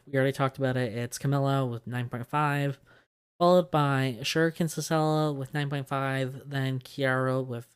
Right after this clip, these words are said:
nine, Nikki with eight point six, and Rosie with eight.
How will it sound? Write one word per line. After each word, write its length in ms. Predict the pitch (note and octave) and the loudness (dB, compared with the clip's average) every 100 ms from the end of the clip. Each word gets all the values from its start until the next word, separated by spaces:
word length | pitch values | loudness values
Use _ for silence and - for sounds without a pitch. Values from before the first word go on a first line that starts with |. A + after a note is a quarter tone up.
| _ _ _ _ _ | _ _ _ _ _
nine, 500 | C3 C3 C3 C3 C3 B2+ _ _ _ _ _ _ _ | -4 -2 0 0 -2 -4 _ _ _ _ _ _ _
Nikki 560 | C#3+ D3 E3 F3+ F3 E3+ | -4 -2 0 2 4 4
with 260 | C3+ A#2+ - | 2 -2 -4
eight 200 | C3 B2 | -4 -4
point 260 | - A#2+ A2+ | -6 -8 -6
six, 480 | - E3+ D#3+ - - | 0 0 0 -4 -4
and 440 | C3 B2+ B2 A#2+ - | -2 -2 -2 -4 -4
Rosie 800 | B2 C3 B2+ C3+ B2 B2+ B2+ G#2 | 0 0 0 -4 -2 -2 -4 -6
with 400 | A#2 A#2 A#2+ - | -10 -10 -10 -10
eight. 180 | A#2+ G#2 | -12 -12